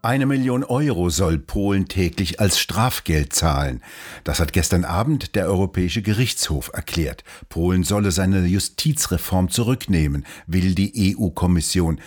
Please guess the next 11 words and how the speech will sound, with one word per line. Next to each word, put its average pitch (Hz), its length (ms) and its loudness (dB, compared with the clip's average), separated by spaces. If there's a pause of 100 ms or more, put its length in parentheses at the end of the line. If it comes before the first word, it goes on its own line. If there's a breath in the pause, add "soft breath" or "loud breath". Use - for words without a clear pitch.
(280 loud breath)
Die 113 140 0
sei 110 260 0
angeblich 147 600 -2
nicht 120 320 0
mit 113 260 -2
europäischen 95 680 0
Rechtsnormen 82 840 2
in 104 260 0
Einklang 90 560 0
zu 78 160 -2
bringen. 69 360 -4